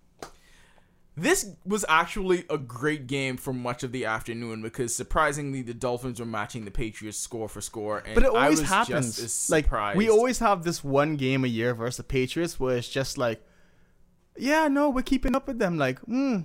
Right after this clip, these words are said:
Speaker 2: but we're still gonna lose the game, but
Speaker 1: Yeah.
Speaker 2: we're keeping up with them."
Speaker 1: So everybody, everybody was asking me before the game. They were like, "Blah, blah, blah," you know,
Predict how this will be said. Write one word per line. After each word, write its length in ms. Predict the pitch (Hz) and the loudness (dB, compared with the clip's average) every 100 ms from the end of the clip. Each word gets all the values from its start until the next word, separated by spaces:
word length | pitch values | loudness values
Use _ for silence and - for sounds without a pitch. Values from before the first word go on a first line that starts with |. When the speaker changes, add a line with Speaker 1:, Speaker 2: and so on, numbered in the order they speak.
| - - - - | -6 -16 0 4
Speaker 2:
but 120 | 220 | 4
we're 60 | |
still 220 | 226 269 254 | 4 2 2
gonna 160 | 233 | 2
lose 240 | 214 220 180 | 2 0 -2
the 40 | |
game, 360 | 160 220 220 - - | 0 0 0 0 4
but 80 | 208 | 6
Speaker 1:
Yeah. 40 | |
Speaker 2:
we're 60 | 220 | 6
keeping 340 | - 247 247 | 2 0 0
up 160 | 262 269 | 0 -2
with 100 | 208 | -2
them." 140 | 135 | -2
Speaker 1:
So 200 | 113 262 | 4 4
everybody, 400 | 196 220 254 226 - | 4 2 0 -2 -2
everybody 460 | 202 220 202 196 | -4 -2 -2 0
was 160 | 180 160 | -4 -2
asking 360 | 131 139 - | -2 -2 -6
me 140 | 151 147 | -8 -8
before 460 | 131 - 139 135 | -10 -8 -4 -4
the 80 | 123 | -4
game. 340 | 113 123 120 113 | -8 -10 -10 -8
They 80 | |
were 80 | 117 | -8
like, 260 | 110 104 101 | -6 -6 -8
"Blah, 160 | 101 | -8
blah, 140 | 104 101 | -8 -8
blah," 440 | 117 131 127 120 | -6 -4 -4 -4
you 140 | 117 113 | -6 -8
know, 280 | 90 78 | -12 -14